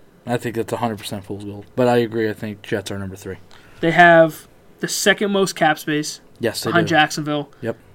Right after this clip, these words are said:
Speaker 2: And they have a lot of draft picks to work with.
Speaker 1: Tons of
Speaker 2: So,
Speaker 1: draft picks.
Speaker 2: and it's New York.
Speaker 1: Yeah.
Speaker 2: It's the bright lights in New York.
Speaker 1: Yeah.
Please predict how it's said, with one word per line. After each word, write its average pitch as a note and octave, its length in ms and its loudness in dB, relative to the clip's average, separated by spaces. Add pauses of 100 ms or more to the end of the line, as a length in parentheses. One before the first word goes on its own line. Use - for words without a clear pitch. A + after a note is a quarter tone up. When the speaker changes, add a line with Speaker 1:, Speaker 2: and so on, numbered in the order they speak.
(120)
Speaker 2:
And E3+ 160 0
they E3+ 80 2
have E3 220 8
a D3 60 -2
lot D3+ 340 -2
of D3+ 80 -6
draft D3 300 -2
picks - 180 -10
to D3 60 -10
work C3 320 -14
with. B2 140 -10
Speaker 1:
Tons G#2+ 960 0
of - 40 -6
Speaker 2:
So, D#3 320 6
Speaker 1:
draft - 180 -16
picks. - 200 -20 (1040)
Speaker 2:
and F#3+ 160 4
it's F3+ 260 -2
New F3+ 100 2
York. D3+ 480 0 (560)
Speaker 1:
Yeah. B3+ 240 8
Speaker 2:
It's A#3 120 4
the G3+ 120 4
bright G3 320 4
lights F#3 260 0
in E3+ 80 0
New E3+ 60 2
York. D3+ 420 -4
Speaker 1:
Yeah. D4 180 4